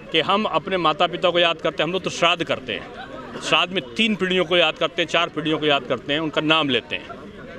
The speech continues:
तो मैं पूछना चाहूँगा कि अभी अब आप श्राद्ध कर्म, अ, जो आप करते हैं, हालांकि वो करते नहीं होंगे क्योंकि भी कभी भैया दूज मनाते मैंने नहीं देखा उनको, कभी मैंने उनको रक्षाबंधन में राखी बंधाते हुए नहीं देखा,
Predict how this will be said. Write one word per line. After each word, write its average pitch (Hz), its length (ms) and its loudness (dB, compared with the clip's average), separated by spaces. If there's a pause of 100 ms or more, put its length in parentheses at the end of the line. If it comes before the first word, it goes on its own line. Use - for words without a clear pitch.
(440)
तो 151 60 0
मैं 170 120 2
पूछना 208 380 0
चाहूँगा 202 320 2
कि 262 80 0
अभी 220 300 4
अब 202 200 4
आप 190 280 6 (360)
श्राद्ध 180 360 0
कर्म, 196 260 2
अ, 156 120 2 (680)
जो 151 320 4
आप 160 220 4
करते 160 280 4
हैं, 127 300 0 (400)
हालांकि 131 320 0
वो 170 80 6
करते 151 320 2
नहीं 196 180 4
होंगे 170 220 2
क्योंकि 165 300 0
भी 165 140 2
कभी 160 240 2
भैया 139 280 4
दूज 160 180 -2
मनाते 151 320 0
मैंने 160 200 -2
नहीं 127 160 0
देखा 110 280 -2
उनको, 98 280 -8 (960)
कभी 151 220 4
मैंने 175 260 2
उनको 165 600 2
रक्षाबंधन 165 520 2
में 160 80 0
राखी 139 280 0
बंधाते 147 340 0
हुए 156 120 -2
नहीं 120 200 -2
देखा, 104 360 -6